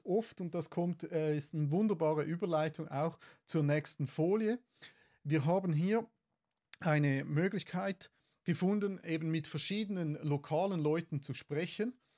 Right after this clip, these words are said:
Ähm, wir haben einerseits natürlich die Flugschulen, mit denen wir häufig sprechen.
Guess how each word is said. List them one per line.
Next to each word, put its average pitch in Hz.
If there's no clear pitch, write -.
Ähm, 147
wir 143
haben 151
einerseits 165
natürlich 147
die 139
Flugschulen, 214
mit 196
denen 180
wir 156
häufig 170
sprechen. 165